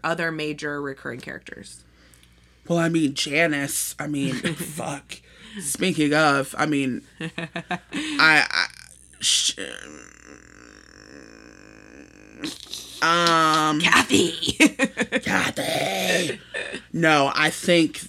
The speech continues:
Speaker 2: that my least favorite, honestly, it would, T B, T B H, it would probably be,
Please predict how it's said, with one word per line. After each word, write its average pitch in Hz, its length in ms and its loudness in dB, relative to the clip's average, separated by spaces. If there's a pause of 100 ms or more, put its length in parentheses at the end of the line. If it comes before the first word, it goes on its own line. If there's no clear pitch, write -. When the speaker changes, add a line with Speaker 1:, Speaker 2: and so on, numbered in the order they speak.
Speaker 2:
that - 920 -2
my 147 240 -2
least 143 560 2
favorite, 135 880 -2 (1080)
honestly, 226 720 2
it 175 140 -2
would, 170 220 0 (680)
T 214 320 2
B, 196 380 0
T 226 320 2
B 190 400 -2
H, 165 500 0
it 160 160 2
would 147 220 0
probably 151 1080 2
be, 139 800 -6